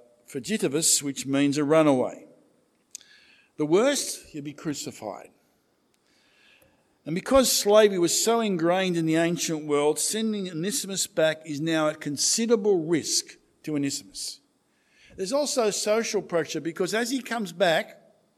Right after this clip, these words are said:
Philemon, a member of the community, people know he's a Christian, he's one of the leaders of the church, people are gonna look to Philemon as to how he responds.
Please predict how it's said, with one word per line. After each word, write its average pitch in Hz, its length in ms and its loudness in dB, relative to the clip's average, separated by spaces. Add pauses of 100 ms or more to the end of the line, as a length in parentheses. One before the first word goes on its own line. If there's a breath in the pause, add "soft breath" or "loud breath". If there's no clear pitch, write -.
(800)
Philemon, 196 800 4
a 151 180 0
member 220 340 0
of 208 80 4
the 208 80 4
community, 196 480 -6
people 190 300 -4
know 190 220 -4
he's 202 160 -4
a 202 40 -12
Christian, 190 400 -8
he's 143 180 -6
one 170 140 -6
of 190 60 -8
the 185 60 -4
leaders 196 360 -2
of 226 120 -4
the - 40 -14
church, 156 380 6 (340 loud breath)
people 214 280 0
are - 20 0
gonna 180 180 0
look 190 440 -2
to 220 100 -6
Philemon 160 640 -6
as 151 140 -12
to 147 120 -12
how 151 200 -4
he 135 60 -6
responds. 120 800 -12